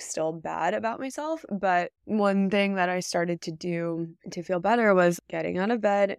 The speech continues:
making my bed, cleaning my space, because that always makes me feel better, and then actually getting ready for the day. I would do a full skincare routine and then, like, put on makeup, put on clothes, and then seeing myself be put together helped me to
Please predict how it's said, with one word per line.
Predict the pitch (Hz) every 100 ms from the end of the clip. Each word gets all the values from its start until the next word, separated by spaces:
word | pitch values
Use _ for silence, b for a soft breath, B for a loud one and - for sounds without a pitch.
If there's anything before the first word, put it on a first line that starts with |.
| _
making | 185 170 - 196
my | 214
bed, | 202 190 185 185
cleaning | - 170 170 190
my | 214
space, | - 185 180
because | - 180 175
that | 170 170
always | 175 180
makes | 185 185 -
me | 190
feel | 202
better, | 180 175 170 170 175 _
and | 185 180 175
then | 170 170 170 -
actually | 175 175 - 190 185 185 185 - 190
getting | 175 170 170
ready | 165 165
for | -
the | 160
day. | 170 214 220 220 214 -
I | 196
would | 185 175
do | 185 175
a |
full | 165 175 165 160 -
skincare | - - 262 254 226 233 220
routine | 220 - 214 208 208 202
and | 180
then, | 170
like, | 165 -
put | -
on | 185 185
makeup, | 208 220 196
put | 180
on | 170 175
clothes, | - 220 214 214 202
and | 185
then | 180 180 - -
seeing | - 208 196
myself | 208 202 - 196 190 - 185
be | 180 180
put | 185 - 170
together | 175 165 160 175 247 277 - _ _
helped | - 175 170 - -
me | 190 202 226 240
to | - - 185 175 170